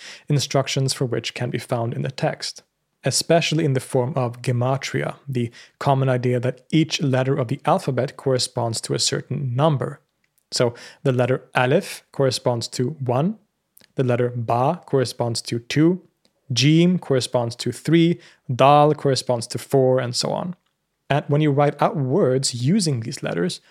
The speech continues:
the word as a whole has a numerical value too, where the numbers of the letters are added up, which leads to some really juicy esoteric stuff.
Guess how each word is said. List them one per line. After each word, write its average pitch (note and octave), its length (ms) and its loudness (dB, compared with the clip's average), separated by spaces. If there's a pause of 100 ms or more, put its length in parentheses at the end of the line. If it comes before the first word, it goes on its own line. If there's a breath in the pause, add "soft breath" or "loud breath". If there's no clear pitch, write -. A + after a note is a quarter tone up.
(180 soft breath)
the C3 80 -2
word C3 500 4
as C3 220 -2
a A#2+ 60 -4
whole C3+ 480 2
has B2 200 0
a B2+ 60 -2
numerical A#2 460 -2
value A#2 340 -4
too, F#3+ 380 2
where C3 180 -2
the A#2+ 100 -2
numbers A#2+ 480 -2
of B2 120 -2
the A2+ 100 -4
letters A#2+ 460 0
are B2+ 160 -2
added A#2 240 -2
up, - 260 -2 (300 loud breath)
which C3+ 240 -2
leads B2+ 240 0
to C3 40 -8
some A#2 320 -2
really B2 520 0
juicy C3 420 0
esoteric - 540 -4
stuff. - 480 -4